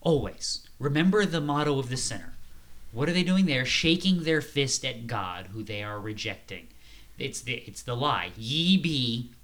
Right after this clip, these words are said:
like God. I will ascend to the Most High. I will do this. We will,"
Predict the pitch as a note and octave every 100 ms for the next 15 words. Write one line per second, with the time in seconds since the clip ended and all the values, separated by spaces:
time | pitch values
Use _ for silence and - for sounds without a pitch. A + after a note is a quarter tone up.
0 | - - A#2 A2 G#2+ - - G2+ E2 -
1 | - - - - - - - - A#2 B2+
2 | D#3 D#3 D3+ D3+ - C#3+ C3 B2 B2+ A#2
3 | A2+ - A2 F2+ E2+ A2+ B2+ C3+ B2 A#2+
4 | G#2+ G2 C3+ C3 B2